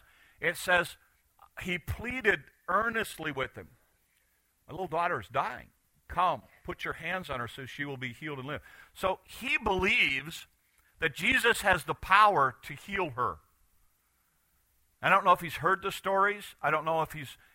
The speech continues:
i-, if he knew about the nobleman's son or if he knew about sin, but he knows that, that he has the power. And so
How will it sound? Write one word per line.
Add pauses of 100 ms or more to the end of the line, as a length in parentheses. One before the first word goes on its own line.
i-,
if
he
knew
about (280)
the
nobleman's
son
or
if
he
knew
about
sin, (220)
but
he
knows
that,
that
he
has
the
power.
And
so